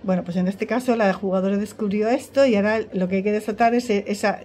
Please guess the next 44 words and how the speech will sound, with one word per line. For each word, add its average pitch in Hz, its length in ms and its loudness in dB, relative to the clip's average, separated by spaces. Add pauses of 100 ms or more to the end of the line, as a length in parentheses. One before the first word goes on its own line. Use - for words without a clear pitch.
(220)
utilizar 220 420 0
esa 226 160 0
diferenciación 214 840 -4
entre 185 220 -2
culpa 196 300 -4
y - 20 -8
responsa-, 233 500 -6
y 220 140 -2
responsabilidad 220 800 -4 (480)
y 214 120 2
ver 220 120 4
exactamente 233 680 2
por 208 280 0
qué, 226 560 0 (140)
eh, 185 420 0
se 196 100 -8
siente 196 280 -2
culpable 202 580 0 (540)
por 196 100 -2
sus 185 200 -6
padres. 233 400 -4
O - 20 -14
sea, 196 100 -4
si 196 120 -2
hay 196 120 2
algo 196 240 2
así 202 160 -4
como 190 240 -2
que 190 80 -2
es, 185 160 -8
ella 190 240 0
se 196 200 -4
siente, 196 500 -2 (240)
eh, 170 240 -4 (580)
culpable, 220 840 0 (100)
eh, 208 180 -2
de, 196 320 -2
de 202 160 -2
que 208 80 -6
sus 202 160 -6
padres 208 380 0
se 202 160 -6
sientan 180 480 -2
mal 190 320 4